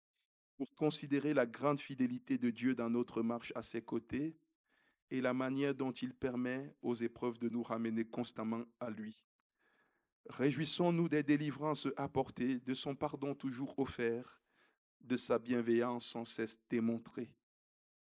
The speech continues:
En nous appuyant sur l'expérience passée de sa fidélité dans les bons et les mauvais jours, apprenons à revenir sans cesse à lui dans l'humilité et la repentance,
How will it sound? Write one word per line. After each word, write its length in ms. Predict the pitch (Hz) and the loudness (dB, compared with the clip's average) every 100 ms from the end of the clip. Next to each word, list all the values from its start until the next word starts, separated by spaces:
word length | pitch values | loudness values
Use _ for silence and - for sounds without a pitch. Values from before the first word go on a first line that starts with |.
| _ _ _ _ _ | _ _ _ _ _
En 80 | 113 | -4
nous 220 | 156 170 | -2 2
appuyant 360 | 165 175 165 175 | 2 2 2 2
sur 160 | 165 | 4
l'expérience 540 | 151 - 156 165 156 - | 2 4 2 6 4 4
passée 380 | 147 147 160 | 2 2 2
de 100 | 147 131 | 2 2
sa 200 | - 147 | 2 -2
fidélité 760 | - 165 156 147 147 156 165 | -2 2 2 2 -2 4 4
dans 180 | 160 135 | 4 2
les 120 | 135 | 2
bons 380 | 127 135 165 151 | 2 4 4 4
et 60 | 147 | 2
les 100 | 151 | 4
mauvais 340 | 147 139 156 | 2 2 0
jours, 380 | 123 131 135 151 _ _ _ _ _ _ _ _ | -2 -4 -6 -10 _ _ _ _ _ _ _ _
apprenons 580 | 131 123 - 139 131 131 | -6 -6 0 2 2 2
à 60 | |
revenir 500 | 123 123 120 123 127 | 2 2 0 0 0
sans 200 | - 131 | -2 -4
cesse 260 | 120 123 - | 0 -2 0
à 80 | 120 | 0
lui 220 | 110 123 | 0 -2
dans 180 | 123 120 | -2 -2
l'humilité 960 | 120 165 156 139 131 - 131 127 127 - | 0 -2 -4 -6 -10 -4 0 0 -2 -4
et 100 | 120 | -2
la 100 | 117 | -2
repentance, 1000 | 113 120 123 117 113 113 127 - - - | 0 -2 -2 -4 -6 -8 -8 -10 -10 -14